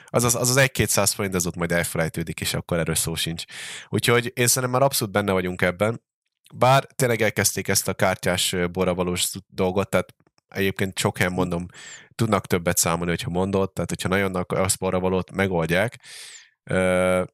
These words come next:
de, de én szerintem az most elkezdődött. És tényleg lehet ez lesz a hullámnak a lényege, hogy akkor hát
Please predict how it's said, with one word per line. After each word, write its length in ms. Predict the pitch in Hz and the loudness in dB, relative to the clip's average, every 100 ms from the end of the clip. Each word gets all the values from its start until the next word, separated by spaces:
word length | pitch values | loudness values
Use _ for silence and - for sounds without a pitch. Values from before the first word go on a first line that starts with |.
| _ _ _ | _ _ _
de, 480 | _ 104 107 104 92 | _ 0 2 4 2
de 200 | 101 107 | 2 2
én 120 | 107 | 2
szerintem 340 | 110 - 107 104 | 0 -2 0 2
az 100 | 98 | 2
most 260 | 101 95 | 0 0
elkezdődött. 640 | 90 82 82 80 82 85 - | 0 0 0 -2 -2 -2 -2
És 120 | - | 0
tényleg 240 | 127 120 | 2 4
lehet 260 | 110 107 - | 4 2 2
ez 140 | 101 | 2
lesz 200 | 95 95 | 2 0
a 60 | 98 | -2
hullámnak 480 | 95 95 92 92 - | -2 -2 0 0 0
a 20 | |
lényege, 400 | 92 104 107 107 | 0 2 2 0
hogy 200 | 101 104 | 0 0
akkor 420 | - - 107 101 - - - - _ _ _ | 0 0 0 0 -4 -20 -20 -20 _ _ _
hát 340 | - 139 - | -2 -2 -2